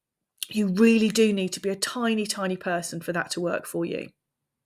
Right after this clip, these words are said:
So planning your treats is also really important. So instead of eating impulsively, choose those indulgences wisely, savour them, enjoy them, and remember always that treating yourself doesn't mean abandoning your health goals.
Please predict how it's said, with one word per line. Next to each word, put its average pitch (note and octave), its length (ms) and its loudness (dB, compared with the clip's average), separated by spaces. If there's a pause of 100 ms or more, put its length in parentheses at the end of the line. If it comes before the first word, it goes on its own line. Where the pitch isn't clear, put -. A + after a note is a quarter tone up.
(1040)
So - 140 6
planning C#4+ 500 2
your C4+ 160 0
treats - 840 0
is G#3 140 2
also G3+ 300 6
really F3 300 2
important. E3+ 840 -6 (320)
So G#3+ 140 8
instead A#3 440 4
of C4 180 2
eating A#3 320 0
impulsively, G3 840 -2
choose B3 480 4
those A3 260 2
indulgences F3 840 -2
wisely, E3+ 760 -4 (420)
savour F3+ 540 2
them, F#3 420 -2 (240)
enjoy F3+ 460 -2
them, E3+ 360 -8 (680)
and F#3+ 140 2
remember G#3 520 4
always F3+ 640 4
that - 160 -2
treating G#3+ 500 2
yourself E3 640 -4
doesn't F#3+ 300 0
mean F3+ 160 0
abandoning F3 680 0
your E3 140 0
health D#3+ 280 -8
goals. - 460 -6